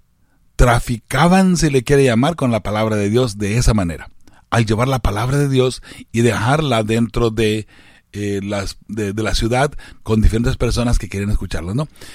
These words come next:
Entonces, así es como ellos repartían la palabra de Dios.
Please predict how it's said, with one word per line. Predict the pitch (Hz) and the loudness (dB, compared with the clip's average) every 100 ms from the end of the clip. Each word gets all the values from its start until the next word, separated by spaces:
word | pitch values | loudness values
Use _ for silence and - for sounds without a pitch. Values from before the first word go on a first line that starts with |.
| - | -20
Entonces, | - 147 160 - - - - - | -4 2 2 0 -10 -20 -16 -2
así | 123 143 | 4 6
es | 151 | 6
como | 156 | 6
ellos | 151 135 | 6 6
repartían | 127 110 101 127 127 | 4 2 2 4 4
la | 113 | 2
palabra | 98 98 98 | -2 -4 -2
de | 104 | 0
Dios. | 117 101 | -2 -4